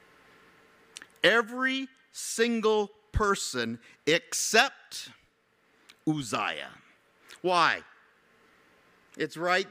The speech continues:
there. Who can see it? Everybody except for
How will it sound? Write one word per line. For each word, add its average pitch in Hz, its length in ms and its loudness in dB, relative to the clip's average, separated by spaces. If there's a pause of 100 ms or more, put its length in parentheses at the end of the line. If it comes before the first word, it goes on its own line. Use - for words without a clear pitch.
there. 135 360 2 (1800)
Who 240 180 4
can 254 180 -2
see 240 280 0
it? 131 160 0 (1700)
Everybody 190 680 0 (160)
except 233 560 -4
for 226 480 2